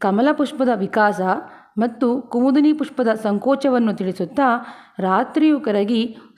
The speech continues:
ಸೂರ್ಯೋದಯವು ಚೆನ್ನಾಗಿ ಆಗಿದೆ ಎಂದು ಒಳಗಿರುವ ಗೋಪಿಗೆ ತಿಳಿಸುವುದಕ್ಕಾಗಿ ಉಂಗಳ್ ಪುಳೈಕ್ಕಡೈ ತೋಟತ್ತು ವಾವಿಯುಳ್ ಶಂಗಳ ನೀರ್ ವಾಯನಗಳೆಂದು ಆಂಬಲ್ವಾಯ್ ಕೂಮಿನ ಕಾಣ್ ಎನ್ನುತ್ತಾಳೆ ಗೋದೆ.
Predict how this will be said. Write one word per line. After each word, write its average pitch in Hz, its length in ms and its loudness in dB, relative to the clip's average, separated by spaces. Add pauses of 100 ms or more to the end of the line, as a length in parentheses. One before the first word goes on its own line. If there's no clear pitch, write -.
ಸೂರ್ಯೋದಯವು 262 800 0
ಚೆನ್ನಾಗಿ 226 520 0
ಆಗಿದೆ 208 360 0
ಎಂದು 226 500 0 (260)
ಒಳಗಿರುವ 254 540 2
ಗೋಪಿಗೆ 220 540 -2
ತಿಳಿಸುವುದಕ್ಕಾಗಿ 220 1120 -2 (240)
ಉಂಗಳ್ 269 320 2
ಪುಳೈಕ್ಕಡೈ 247 640 0
ತೋಟತ್ತು 185 540 -2
ವಾವಿಯುಳ್ 202 560 0 (280)
ಶಂಗಳ 226 420 0
ನೀರ್ 277 280 2
ವಾಯನಗಳೆಂದು 220 840 0 (240)
ಆಂಬಲ್ವಾಯ್ 262 600 2
ಕೂಮಿನ 214 400 0
ಕಾಣ್ 202 260 0
ಎನ್ನುತ್ತಾಳೆ 196 520 0
ಗೋದೆ. 190 600 -2